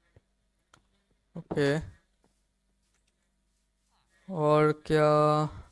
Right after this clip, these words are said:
ये गाइस पम्पकिन लगा हुआ है इधर पे, लग तो रहा है ऐसे ही, पम्पकिन जैसे ही लग रहा है। कमेंट में बताना गाइस, ये पम्पकिन ही है ना? और इससे क्या कर सकते हो वो भी बताना, ताकि पता तो चल जाए क्या काम में आता है।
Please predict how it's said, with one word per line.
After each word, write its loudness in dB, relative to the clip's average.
ये 4
गाइस 6
पम्पकिन 2
लगा 4
हुआ 4
है 0
इधर -4
पे, -4
लग 0
तो 4
रहा 2
है 2
ऐसे -6
ही, -6
पम्पकिन -8
जैसे -2
ही -2
लग -4
रहा -4
है। -10
कमेंट 4
में 0
बताना 4
गाइस, 2
ये 2
पम्पकिन -6
ही -4
है -2
ना? -8
और 4
इससे 0
क्या 4
कर 2
सकते -4
हो 2
वो 2
भी 0
बताना, -6
ताकि -6
पता -4
तो -6
चल -4
जाए 0
क्या -8
काम -10
में -8
आता -8
है। -8